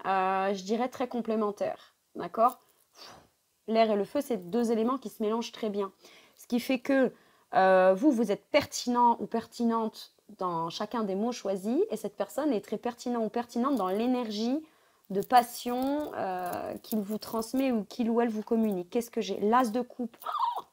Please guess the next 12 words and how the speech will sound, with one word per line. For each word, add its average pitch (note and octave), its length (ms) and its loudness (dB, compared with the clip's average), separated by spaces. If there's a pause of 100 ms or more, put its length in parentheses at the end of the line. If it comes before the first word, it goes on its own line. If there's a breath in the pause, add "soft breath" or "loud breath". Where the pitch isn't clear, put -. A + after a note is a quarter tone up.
(1080)
La A#3 200 4
rencontre. A#3+ 680 -4 (1080)
Nouvelle C4 360 6
rencontre, C4 640 -2
renouveau, B3+ 520 2
départ A#3 380 2
en A#3 100 2
amour, A#3 400 2
grand A#3 340 -2
amour. A#3 540 0 (2000 soft breath)
En B3 120 8
fait, E4 540 2